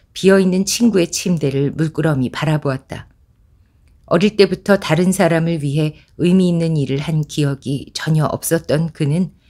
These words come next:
그날 밤엔 그런 일을 하고 싶다는 생각이 들었다. 삶의 내리막길을 걷고 있는 저스틴을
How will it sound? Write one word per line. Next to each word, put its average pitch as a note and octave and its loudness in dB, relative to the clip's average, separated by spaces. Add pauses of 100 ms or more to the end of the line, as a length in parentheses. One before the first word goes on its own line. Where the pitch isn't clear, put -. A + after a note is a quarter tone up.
(340)
그날 G#3+ 4
밤엔 E3 0 (300)
그런 G#3 6
일을 D#3 0
하고 F3 -8
싶다는 D#3 -4
생각이 D3+ -6
들었다. C#3+ -8 (760)
삶의 G#3 6
내리막길을 E3+ 2
걷고 D#3+ -4
있는 D#3+ 0
저스틴을 D3 -4